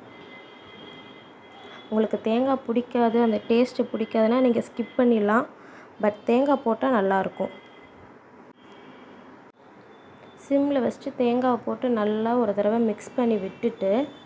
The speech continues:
தண்ணி ட்ரை ஆனதுக்கப்புறம் தான் தேங்காய் போடணும். இப்போ மிக்ஸ் பண்ணிட்டு நீங்க ஸ்டவ் ஆஃப் பண்ணிடலாம். இது வந்து ரசம் சாதத்துக்கு ரொம்ப நல்லாயிருக்கும். போட்டி பொரியல் ப்ளஸ்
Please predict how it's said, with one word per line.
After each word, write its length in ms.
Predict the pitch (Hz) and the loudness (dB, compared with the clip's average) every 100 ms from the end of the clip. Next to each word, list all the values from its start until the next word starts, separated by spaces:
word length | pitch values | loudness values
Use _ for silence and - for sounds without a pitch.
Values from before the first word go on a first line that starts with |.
| - - - - - - | -20 -20 -20 -20 -10 -2
தண்ணி 200 | 220 254 208 | 4 4 4
ட்ரை 160 | 208 208 254 | 2 2 2
ஆனதுக்கப்புறம் 520 | 254 233 214 208 214 | 0 -2 -4 -2 -2
தான் 120 | 240 214 | -2 0
தேங்காய் 300 | 208 208 208 | 0 0 0
போடணும். 440 | 196 190 175 196 277 - - - - - | 0 0 -2 -4 -4 -10 -20 -20 -20 -4
இப்போ 140 | 240 233 | 2 4
மிக்ஸ் 260 | 226 - - | 4 0 -2
பண்ணிட்டு 380 | 269 233 220 269 330 | 0 0 2 0 2
நீங்க 160 | 233 226 | 0 0
ஸ்டவ் 260 | - 220 226 | 2 4 6
ஆஃப் 160 | 214 220 - | 4 2 0
பண்ணிடலாம். 520 | 220 196 180 185 277 - - - 233 | 2 2 2 0 -2 -6 -18 -2 2
இது 80 | 233 226 | 4 4
வந்து 160 | 247 294 | 4 4
ரசம் 260 | 208 285 285 | 4 2 0
சாதத்துக்கு 400 | 277 254 240 285 240 | 2 0 0 0 0
ரொம்ப 260 | 214 262 262 | 0 0 0
நல்லாயிருக்கும். 600 | 214 214 202 190 208 233 220 | 2 2 2 0 0 0 2
போட்டி 360 | 226 247 - 277 277 277 - | 2 2 0 0 0 -2 0
பொரியல் 320 | 254 254 302 302 | 2 4 2 2
ப்ளஸ் 240 | 240 | -2